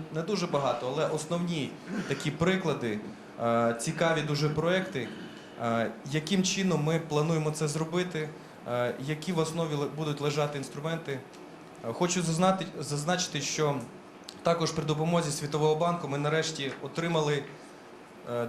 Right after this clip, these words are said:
дуже важливий інструмент. Це дійсно про те, що Геннадій Володимирович сьогодні сказав. Це нова, е, транспортна модель, яка передбачає, е, в,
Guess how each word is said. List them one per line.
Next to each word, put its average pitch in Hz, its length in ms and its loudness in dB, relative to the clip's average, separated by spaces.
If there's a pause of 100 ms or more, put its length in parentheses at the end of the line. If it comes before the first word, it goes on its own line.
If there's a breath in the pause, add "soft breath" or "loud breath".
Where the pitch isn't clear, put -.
дуже 185 240 4
важливий 139 420 2
інструмент. 123 480 -2
Це 127 160 -2 (140)
дійсно 143 440 0 (100)
про - 80 -6
те, 147 140 2
що 139 160 0
Геннадій 135 220 2
Володимирович 131 340 -2
сьогодні 131 280 -2
сказав. 156 440 2 (360 loud breath)
Це - 180 0
нова, 143 420 4 (120)
е, 123 160 2
транспортна 147 640 2
модель, 160 400 2 (560)
яка 135 240 2
передбачає, 151 840 2 (340)
е, 120 200 0
в, 117 60 -2